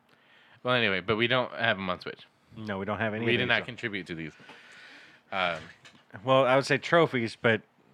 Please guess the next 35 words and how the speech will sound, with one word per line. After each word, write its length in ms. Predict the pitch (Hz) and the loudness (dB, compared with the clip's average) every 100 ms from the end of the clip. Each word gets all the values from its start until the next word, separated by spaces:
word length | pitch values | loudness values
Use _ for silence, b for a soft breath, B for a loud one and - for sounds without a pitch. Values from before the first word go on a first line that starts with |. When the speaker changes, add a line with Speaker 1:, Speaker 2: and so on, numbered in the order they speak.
| - 123 110 | -20 -20 -20
Speaker 2:
it's 120 | - | -14
the 100 | 110 | -8
P 160 | 113 | -6
C. 260 | 101 113 98 | -4 -4 -4
But 280 | 101 120 104 | 0 0 0
I 160 | 117 127 | 2 4
got 180 | 131 | 4
the 60 | 110 | 2
Stardew 380 | - 127 117 110 | 0 0 2 0
Valley 300 | 113 107 104 | 2 2 2
before 460 | 95 - 113 107 | -4 -4 -2 0
it 40 | 101 | -2
was 120 | 98 | -4
on 300 | 101 95 98 - _ _ - | -6 -6 -12 -18 _ _ -6
anything 360 | 127 110 110 107 | -2 -2 -2 0
else, 420 | 101 90 - - | 0 0 -4 -10
and 320 | 104 95 92 - B B B B | -6 -6 -8 -16 B B B B
I 100 | 107 | 0
didn't 220 | 110 90 | 0 -2
Speaker 1:
How 60 | 202 | -2
Speaker 2:
play 60 | 208 | 0
Speaker 1:
many 100 | 185 | -2
Speaker 2:
it. 60 | |
Speaker 1:
platinums 400 | 156 117 127 117 | -4 -6 -6 -12
do 80 | 131 | -8
you 60 | 117 | -8
have, 120 | 110 | -8
Josh? 380 | 120 131 - - _ _ _ _ _ _ _ _ _ _ _ _ | -10 -14 -16 -20 _ _ _ _ _ _ _ _ _ _ _ _
Speaker 2:
That's 100 | - | -20
a 20 | |
good 120 | 123 | -16
question. 380 | - 135 - 104 _ _ _ _ _ _ _ _ _ _ _ 113 | -12 -12 -12 -18 _ _ _ _ _ _ _ _ _ _ _ -8
Speaker 1:
Probably 220 | 131 123 | -2 -2
not 100 | 117 | -2
many. 220 | 117 131 | -6 -8